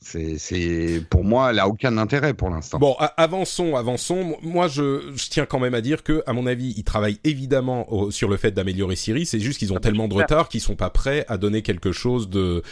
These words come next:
Speaker 2: de, de potable encore. Donc, euh, ils vont pas se dire, ah bah, Siri sera bête jusqu'à la fin des temps. Ils vont
Speaker 3: Non, mais
Speaker 2: essayer de l'améliorer
Speaker 3: l'optimisation des
Speaker 2: comme il faut.
Speaker 3: perfs, c'est surtout ça
Speaker 2: Ouais.
Speaker 3: qu'il faut retenêtre, euh, re-,
Speaker 2: Ouais.
Speaker 3: retenir et reconnaître à I O S douze, quoi, c'est ça.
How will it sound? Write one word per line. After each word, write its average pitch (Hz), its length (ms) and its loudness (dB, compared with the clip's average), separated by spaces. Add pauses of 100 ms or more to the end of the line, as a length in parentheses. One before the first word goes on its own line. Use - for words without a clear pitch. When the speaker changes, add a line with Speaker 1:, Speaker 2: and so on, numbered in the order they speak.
(240)
Speaker 2:
de, 101 160 2
de 95 160 0
potable 123 440 4
encore. 120 440 0 (260)
Donc, 101 320 0
euh, 98 320 2
ils 107 140 -2
vont 107 100 2
pas 143 180 4
se 117 60 -2
dire, 120 260 2
ah 104 60 0
bah, 92 140 0
Siri 113 260 0
sera 98 200 0
bête 110 180 0
jusqu'à 95 240 -4
la 90 80 0
fin 95 120 -2
des 101 140 2
temps. 107 180 -2 (200)
Ils 95 100 2
vont 113 140 2
Speaker 3:
Non, 127 140 4
mais 120 80 4
Speaker 2:
essayer 120 160 4
de 110 60 0
l'améliorer - 0 - (260)
Speaker 3:
l'optimisation - 160 0
des 143 100 -2
Speaker 2:
comme 110 80 -2
il 113 40 -6
faut. 160 60 2
Speaker 3:
perfs, 165 160 0
c'est 131 80 -14
surtout - 240 -14
ça - 160 -2
Speaker 2:
Ouais. 185 60 2
Speaker 3:
qu'il - 100 -6
faut 127 100 -2
retenêtre, 120 600 -2
euh, 92 180 -10
re-, 104 160 2
Speaker 2:
Ouais. 101 80 2
Speaker 3:
retenir 123 540 -2
et 104 100 0
reconnaître 123 520 -2
à 98 260 4
I 104 100 -4
O 107 60 0
S 120 160 -4
douze, 127 240 -8
quoi, - 160 -16
c'est - 160 -20
ça. - 100 -16